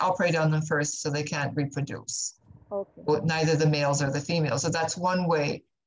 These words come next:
Speaker 1: of preventing the overpopulation of animals. So that could, that's a, so that the point you're working on, on the whole thing about, um, decreasing the population, rescuing, finding homes is a good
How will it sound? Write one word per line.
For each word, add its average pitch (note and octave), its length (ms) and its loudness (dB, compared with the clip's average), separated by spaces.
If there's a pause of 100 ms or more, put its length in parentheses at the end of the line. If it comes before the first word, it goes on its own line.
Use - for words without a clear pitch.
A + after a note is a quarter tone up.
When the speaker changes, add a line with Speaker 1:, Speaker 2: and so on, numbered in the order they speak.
(220)
Speaker 1:
of D3+ 300 -2 (120)
preventing E3 500 4
the D3 160 0 (140)
overpopulation D3+ 1000 0
of - 120 -6
animals. F#2+ 580 -4 (160)
So - 140 -8
that F3+ 240 0
could, G#3+ 120 2 (240)
that's F3+ 220 2
a, B3 140 0
so G3 140 0
that F#3 300 2 (260)
the F#3 80 0
point A3+ 280 2
you're A#3 160 4
working G3 420 2
on, D3 220 2
on D#3 180 2
the D#3+ 140 2
whole F3 220 4
thing E3 260 0
about, D3 340 0 (720)
um, C#3+ 500 -2
decreasing F#3 460 -2
the F3 100 0
population, D#3 720 2
rescuing, D#3+ 720 0
finding D3+ 420 0
homes D#3+ 440 0
is D3+ 140 0
a D#3 80 0
good D#3+ 240 -2